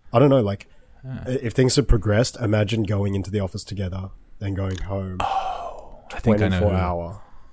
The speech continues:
Speaker 2: Yeah, yeah.
Speaker 1: Like, could you hack that?
Speaker 2: Well,
Speaker 1: Or you
Speaker 2: that,
Speaker 1: don't,
Speaker 2: if it's
Speaker 1: I,
Speaker 2: the person
Speaker 1: that's
Speaker 2: that
Speaker 1: no
Speaker 2: I,
Speaker 1: way, no way.
Speaker 2: if it's the person I think you're talking <clears throat> about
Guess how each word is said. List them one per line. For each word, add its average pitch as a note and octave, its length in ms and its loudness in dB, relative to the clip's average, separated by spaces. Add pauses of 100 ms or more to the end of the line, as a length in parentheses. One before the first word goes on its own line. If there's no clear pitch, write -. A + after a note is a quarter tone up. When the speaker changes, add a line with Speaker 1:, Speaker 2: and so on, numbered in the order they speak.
(260)
Speaker 2:
Yeah, F2+ 460 -2
yeah. E2+ 240 -4
Speaker 1:
Like, G2+ 320 -2 (320)
could A#2 280 4
you A2+ 480 4 (180)
hack F2+ 340 -4
that? F2+ 220 -10 (340)
Speaker 2:
Well, G#2+ 80 2
Speaker 1:
Or - 20 4
you A2 60 2
Speaker 2:
that, B2+ 180 8
Speaker 1:
don't, G#2+ 180 0 (180)
Speaker 2:
if G#2+ 160 2
it's G2 180 2
Speaker 1:
I, C#3 40 4
Speaker 2:
the - 60 -4
person G#2+ 340 4
Speaker 1:
that's F#2+ 140 6
Speaker 2:
that F#2 160 2
Speaker 1:
no B2 100 0
Speaker 2:
I, F2 280 -2
Speaker 1:
way, E2+ 340 -4
no G#2 240 -8
way. F#2+ 380 -12 (180)
Speaker 2:
if G2+ 100 -6
it's C3 100 -4
the C3 60 -2
person G#2+ 360 2
I F2 100 2
think G#2+ 280 0
you're F2 80 -6
talking - 280 0
<clears throat> D#2 60 0
about D2+ 320 -6